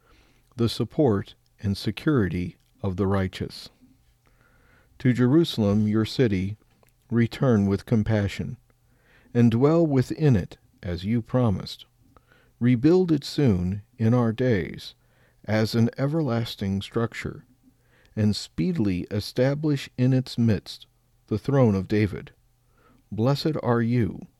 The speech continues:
Lord, builder of Jerusalem. Concerning the offspring of your servant David, Jesus Christ, quickly cause him to flourish, and lift up his power by your deliverance.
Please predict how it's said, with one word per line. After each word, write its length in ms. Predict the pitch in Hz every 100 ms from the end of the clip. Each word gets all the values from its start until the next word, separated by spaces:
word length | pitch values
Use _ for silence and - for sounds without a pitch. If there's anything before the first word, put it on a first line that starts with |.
| _ -
Lord, 500 | 104 120 98 82 85 _ _ _ _ _ - 113
builder 420 | 143 139 107 92
of 100 | 90
Jerusalem. 680 | 107 107 113 - 90 - - _ _ _ _ _ _ _ _ _ - _ _ _
Concerning 640 | - 113 - 123 131 131
the 140 | 117 107
offspring 600 | 107 127 - - 131 139
of 140 | 101
your 120 | 98
servant 500 | 92 110 104 123 123
David, 440 | - 98 87 87 - _ _ _ _ _
Jesus 400 | - 110 110 113
Christ, 540 | - 95 85 73 - - _ _ _ _ _ _ _
quickly 380 | - 160 - 170
cause 480 | 165 - 135 135 127
him 480 | - 120 90 95 98 -
to 120 | -
flourish, 600 | 113 135 120 85 - - _ _ _ _ _ -
and 120 | 98 104
lift 260 | 131 -
up 220 | 120 120
his 240 | - 143 147
power 420 | - 139 107 90
by 200 | 92 92
your 240 | 92 98
deliverance. 680 | 92 98 120 101 73 - -